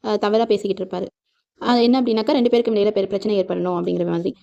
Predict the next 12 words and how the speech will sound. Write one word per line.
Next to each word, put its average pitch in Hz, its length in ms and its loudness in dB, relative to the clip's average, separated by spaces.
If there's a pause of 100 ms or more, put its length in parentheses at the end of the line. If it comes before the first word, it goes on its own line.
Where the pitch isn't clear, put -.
(120)
அதே 208 300 4
வேலையை 220 320 0
தான் 240 180 0
அந்த 220 80 -2
சிங்கப்பெண்ணை 214 420 -2
சீரியல்லையும் 185 480 -2
செஞ்சுட்டு 190 100 0
இருக்காங்க. 180 560 -4 (440)
ஆ, 233 120 4
அதாவது 254 280 2
மித்ரா 240 280 0
வந்து, 226 240 2